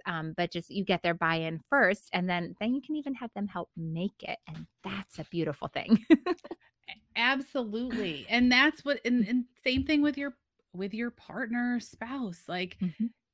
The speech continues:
Speaker 2: if you're trying to get them to eat different foods, make sure that you plan that ahead so that
Speaker 1: Yeah.
Speaker 2: they can be excited about the meals too. And, and,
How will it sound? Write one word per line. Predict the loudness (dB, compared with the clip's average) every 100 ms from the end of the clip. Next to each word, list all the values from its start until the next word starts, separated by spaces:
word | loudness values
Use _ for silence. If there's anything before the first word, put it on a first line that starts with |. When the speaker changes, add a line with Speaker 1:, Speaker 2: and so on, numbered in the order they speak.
| -4
Speaker 2:
if | -4 0
you're | 0 0
trying | 0 2 2
to |
get | 2 -2 0
them | 0 0
to | -2 -6 -2
eat | -2 -2
different | -4 -2 -6 -6
foods, | -2 -2 -2 -4 -8 _ _ _ _ _ _ _ _ _
make | 0 2 0
sure | 0 2 2
that | 2
you | 0 0 -2 -8 _ _
plan | -4 4 6 6 6
that | 4
ahead | 2 0 0 0 -2
so | -4
that | -4 -4
Speaker 1:
Yeah. | 0
Speaker 2:
they | 0
can | 0 0
be | 2
excited | 0 4 4 4
about | 0 -2 -2
the | 0
meals | 2 2 -2
too. | -6 -2 0 0 -2
And, | -4 -6 -8
and, | -6 -6 -6 -8